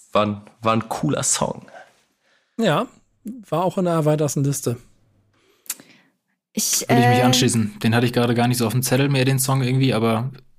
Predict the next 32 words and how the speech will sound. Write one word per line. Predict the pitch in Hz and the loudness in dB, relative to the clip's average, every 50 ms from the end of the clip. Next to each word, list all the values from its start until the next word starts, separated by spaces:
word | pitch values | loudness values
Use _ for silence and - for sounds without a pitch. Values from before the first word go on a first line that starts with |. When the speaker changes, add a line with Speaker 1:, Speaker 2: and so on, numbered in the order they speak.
| - _ | -20 _
Speaker 4:
starke | - - - 117 113 110 113 | -6 -4 -2 0 0 0 2
Nummer. | 110 104 104 104 104 - - | 2 2 0 0 -2 -6 -4
Speaker 2:
Ist | - - | -2 -2
halt | 139 139 | 0 0
auch | 135 - | 0 -2
gefährlich, | 147 - - 156 151 139 117 | -2 0 2 2 2 2 2
es | 147 - - | -2 -2 -2
geht | - 135 | -4 -4
zu | - - | -4 -4
schnell, | 151 - - 147 143 139 127 | -4 -2 0 2 2 2 2
ne? | 127 143 147 - - - _ _ - - - _ - - _ _ - | 2 0 -2 -4 -8 -16 _ _ -20 -20 -20 _ -20 -20 _ _ -2
Speaker 4:
Ja, | 117 110 101 101 - - - _ - | -2 0 0 -2 -8 -16 -20 _ -10
absolut. | - 107 - - 117 120 113 - - - _ _ _ _ | -8 -8 -6 -4 -2 -2 -2 -2 -6 -12 _ _ _ _
Speaker 2:
Nina, | - 160 180 180 | 4 4 6 6
Nina, | 165 165 190 190 160 | 6 6 6 6 4
sonst | 147 165 175 165 - | 4 2 2 2 2
Self-Promotion, | - 185 190 - - 190 185 185 190 190 - 185 165 | 2 2 0 2 0 2 2 4 2 2 2 2 0
wenn | 170 175 | 2 0
dir | 175 | 2
keiner | - 175 170 170 160 | 0 2 0 2 2
einfällt? | 160 170 175 - 185 180 180 175 - - _ _ _ _ _ - - _ _ _ - - - - - - - - - - - - - - - | 0 0 0 0 0 0 0 0 -4 -12 _ _ _ _ _ -20 -20 _ _ _ -20 -20 -20 -20 -12 -8 -4 -4 -2 -2 -2 -4 -4 -4 -4
Speaker 3:
Ja, | 185 185 | -4 -4
Zorn | - - - 208 208 220 226 | -2 0 2 4 4 4 4
und | 220 214 | 4 4
Liebe | 196 208 226 247 240 | 4 4 4 4 4
ist | 220 208 226 | 2 2 0
natürlich | 226 208 202 185 220 220 220 196 - | 0 0 2 2 2 2 2 2 2
ein | 214 208 190 190 | 2 2 2 2
Banger, | - 202 220 254 262 226 190 190 208 254 269 254 | 2 2 4 2 2 2 2 2 2 0 0 -2
kann | - - 220 208 | -2 -2 0 2
ich | 214 208 | 2 2
nur | 214 220 214 214 | 2 2 2 2